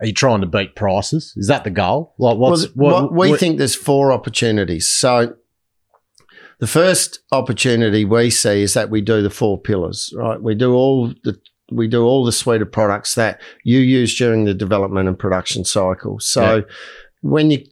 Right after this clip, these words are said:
Speaker 2: you can ring up and say, "We need it," and we've got it, it's ready to go. So the others are all specialised in their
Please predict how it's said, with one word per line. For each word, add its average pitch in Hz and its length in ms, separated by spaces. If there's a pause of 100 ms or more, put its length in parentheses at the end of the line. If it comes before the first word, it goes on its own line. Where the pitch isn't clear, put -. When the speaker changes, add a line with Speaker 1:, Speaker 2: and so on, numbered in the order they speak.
Speaker 2:
you 123 120
can 117 200
ring 143 180
up 117 220
and 101 120
say, 104 160
"We 98 100
need 117 260
it," 127 160
and 107 180
we've 104 180
got 98 180
it, 95 100
it's - 200
ready 90 240
to 92 60
go. 90 240
So 107 420 (460)
the 135 100
others 170 320
are 147 140
all 131 100
specialised 127 800
in 120 140
their 110 180